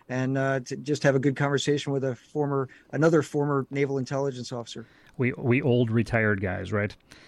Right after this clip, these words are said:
Speaker 2: Uh,
Speaker 1: Yes.
Speaker 2: un-, unfortunately, folks, we've come to the end of today's edition of National Security This Week. Bill Hamblet, thank you so much for joining us today.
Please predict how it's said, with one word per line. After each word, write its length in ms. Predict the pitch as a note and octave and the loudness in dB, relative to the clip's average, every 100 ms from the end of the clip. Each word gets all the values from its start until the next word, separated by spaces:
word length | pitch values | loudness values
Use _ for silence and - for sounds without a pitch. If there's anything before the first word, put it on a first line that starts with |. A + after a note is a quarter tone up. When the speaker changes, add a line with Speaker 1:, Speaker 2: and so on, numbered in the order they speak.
| - - - - | -20 -20 -12 0
Speaker 2:
Uh, 60 | C#3 | 6
Speaker 1:
Yes. 340 | D3+ D#3+ - | 6 6 4
Speaker 2:
un-, 60 | D#3 | 2
unfortunately, 460 | D#3 F#3 F3+ F#3 | 4 2 4 2
folks, 280 | - F#3 - | 4 2 2
we've 140 | D#3 | 2
come 160 | - E3+ | 4 4
to 80 | D#3 | 4
the 100 | D3+ | 6
end 160 | D#3+ | 6
of 100 | D#3+ | 4
today's 360 | - D3 D3+ C#3+ | 4 2 4 4
edition 320 | C#3 D3+ E3 | 2 2 2
of 100 | B2+ | 2
National 380 | B2+ C3+ D3 C#3+ | 4 4 4 0
Security 260 | - D3+ C#3 | 0 2 4
This 160 | C3+ | 4
Week. 220 | D#3+ E3 | 2 0
Bill 160 | - D#3+ | 2 4
Hamblet, 300 | E3 E3 - | 4 4 0
thank 280 | - E3 D3 | 2 2 2
you 80 | C#3+ | 0
so 220 | - C3+ | 2 4
much 180 | C3+ - | 4 2
for 160 | A#2+ | 0
joining 340 | G#2 A#2 G#2 F#2 | 4 4 4 0
us 140 | - | -4
today. 280 | - E2+ | -4 -4